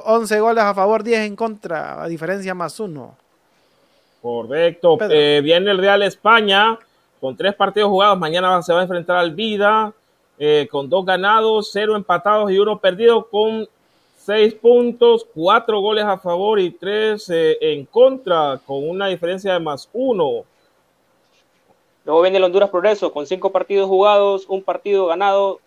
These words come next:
Speaker 3: dos partidos empatados, dos partidos perdidos, <clears throat> cinco puntos, cinco goles a favor y cinco goles en contra. Una diferencia de
Speaker 1: Diferen-,
Speaker 3: cero.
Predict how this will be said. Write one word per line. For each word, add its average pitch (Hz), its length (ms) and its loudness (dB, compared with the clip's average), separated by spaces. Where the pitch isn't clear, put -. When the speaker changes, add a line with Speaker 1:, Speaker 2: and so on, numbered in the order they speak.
Speaker 3:
dos 202 180 -4
partidos 202 540 -4
empatados, 196 760 -2
dos 190 160 -4
partidos 175 460 -4
perdidos, 202 560 -4
<clears throat> - 240 -20
cinco 220 340 -2
puntos, 220 640 -4
cinco 208 320 0
goles 214 220 4
a 190 80 0
favor 196 420 4
y 147 100 -4
cinco 196 340 -4
goles 180 260 -2
en 147 80 -14
contra. 160 420 -12
Una 147 140 -12
diferencia 147 380 -4
de 123 80 0
Speaker 1:
Diferen-, 120 280 -8
Speaker 3:
cero. - 120 -14